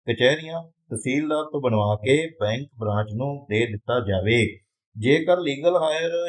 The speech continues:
ਯਾਨੀ ਕਾਨੂੰਨੀ ਵਾਰਸ ਇੱਕ ਤੋਂ ਵੱਧ ਹਨ ਤਾਂ ਕਿਸੇ ਇੱਕ ਦੇ ਹੱਕ ਵਿੱਚ ਲਿਖਵਾ ਕੇ ਉਹਦਾ ਖਾਤਾ ਖੁਲਵਾ ਕੇ ਬਕਾਇਆ ਉਸ ਵਿੱਚ ਪਾਉਣ ਦੀ ਅਰਜ਼ੀ ਬੈਂਕ ਬ੍ਰਾਂਚ ਜਾਂ ਖਜ਼ਾਨਾ ਅਫਸਰ ਨੂੰ ਦੇ ਦਿੱਤੀ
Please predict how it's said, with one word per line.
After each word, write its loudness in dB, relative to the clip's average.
ਯਾਨੀ 0
ਕਾਨੂੰਨੀ -4
ਵਾਰਸ 2
ਇੱਕ -2
ਤੋਂ -2
ਵੱਧ 0
ਹਨ 2
ਤਾਂ 0
ਕਿਸੇ -2
ਇੱਕ -2
ਦੇ 2
ਹੱਕ -4
ਵਿੱਚ -6
ਲਿਖਵਾ 0
ਕੇ 0
ਉਹਦਾ 2
ਖਾਤਾ 2
ਖੁਲਵਾ 2
ਕੇ 2
ਬਕਾਇਆ 4
ਉਸ -4
ਵਿੱਚ -8
ਪਾਉਣ 0
ਦੀ -4
ਅਰਜ਼ੀ -2
ਬੈਂਕ -2
ਬ੍ਰਾਂਚ 0
ਜਾਂ 0
ਖਜ਼ਾਨਾ -2
ਅਫਸਰ -4
ਨੂੰ -2
ਦੇ 0
ਦਿੱਤੀ -4